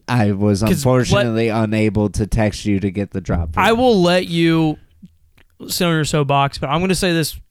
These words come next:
Speaker 2: from my standpoint. I am not gonna downgrade Alabama at all because I kind of already knew the limitations with Milroe. It's just I am upgrading my ratings on Texas a lot.
Speaker 1: I see.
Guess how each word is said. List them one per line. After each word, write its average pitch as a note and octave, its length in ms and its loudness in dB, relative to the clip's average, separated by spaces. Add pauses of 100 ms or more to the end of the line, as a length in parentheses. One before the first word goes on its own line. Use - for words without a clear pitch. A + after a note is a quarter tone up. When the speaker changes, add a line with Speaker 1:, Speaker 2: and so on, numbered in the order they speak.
(180)
Speaker 2:
from C#3+ 120 -6
my C#3+ 180 2
standpoint. D#3 480 -2 (340)
I D#3+ 140 2
am A3+ 120 2
not D#3 240 2
gonna C#3+ 180 0
downgrade B2+ 460 0
Alabama A#2 440 -6
at - 80 -16 (100)
all - 140 -20 (420)
because E3+ 260 2
I F3 100 2
kind A#3 360 2
of G#3+ 80 0
already G3+ 260 4
knew E3 200 0
the D#3 100 2
limitations C#3 680 -2
with F#2+ 140 -12
Milroe. - 420 -16 (460)
It's G3 240 2
just D#3+ 420 -2 (220)
I F#3 140 2
am F3+ 120 0 (100)
upgrading D#3+ 440 -2
my C#3 100 -2
ratings C3 760 -4 (220)
on C#3 160 -4
Texas - 560 -10
a D#3 60 -2
lot. B2+ 460 -8 (1900)
Speaker 1:
I D#3+ 360 4
see. D3 420 2